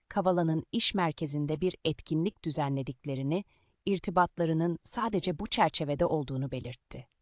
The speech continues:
Barım'ın tutuklanmasının ardından Cansu Deren'in I D iletişimden ayrıldığı öne sürüldü. Milliyet'in haberine göre Dere,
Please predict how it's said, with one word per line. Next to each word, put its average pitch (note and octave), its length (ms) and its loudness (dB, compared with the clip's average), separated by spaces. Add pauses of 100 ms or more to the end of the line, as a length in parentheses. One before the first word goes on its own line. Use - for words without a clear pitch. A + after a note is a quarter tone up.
(340)
Barım'ın G3 440 2
tutuklanmasının F#3+ 880 0
ardından E3 680 0 (340)
Cansu G#3 400 2
Deren'in E3 420 2 (180)
I E3+ 80 -2
D G#3 80 -4
iletişimden F3+ 760 0
ayrıldığı E3+ 500 0
öne D3+ 240 -2
sürüldü. B2 580 -8 (580)
Milliyet'in G#3+ 520 0
haberine F3+ 460 2
göre C#3 400 -2
Dere, G3 300 2